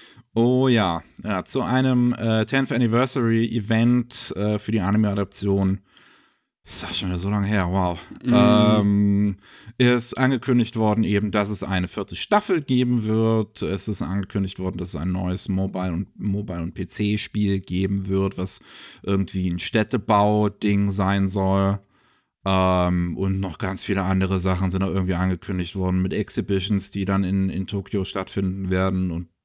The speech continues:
Speaker 1: irgendwelche Audiodramen, die hochgeladen werden auf YouTube.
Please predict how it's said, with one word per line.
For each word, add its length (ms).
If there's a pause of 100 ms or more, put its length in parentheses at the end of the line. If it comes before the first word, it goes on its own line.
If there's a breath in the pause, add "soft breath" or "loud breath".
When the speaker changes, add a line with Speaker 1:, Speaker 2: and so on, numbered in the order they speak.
(260)
Speaker 1:
irgendwelche 540
Audiodramen, 1040
die 200
hochgeladen 600
werden 240
auf 160
YouTube. 380